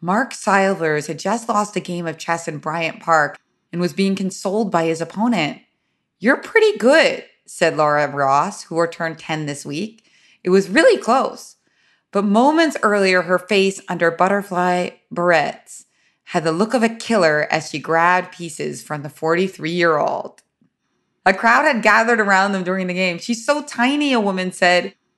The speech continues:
"Who would think a little girl like that could play chess?" Laura,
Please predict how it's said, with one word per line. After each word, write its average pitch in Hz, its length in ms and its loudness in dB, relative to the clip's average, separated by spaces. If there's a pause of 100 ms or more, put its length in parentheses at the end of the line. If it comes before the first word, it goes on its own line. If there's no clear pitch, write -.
(140)
"Who 339 180 2
would 359 160 4
think 285 200 0
a 262 60 2
little 233 240 0
girl 226 240 2
like 208 220 0
that 208 240 2
could 180 160 -8
play 185 240 0
chess?" - 720 -2 (580)
Laura, 220 800 2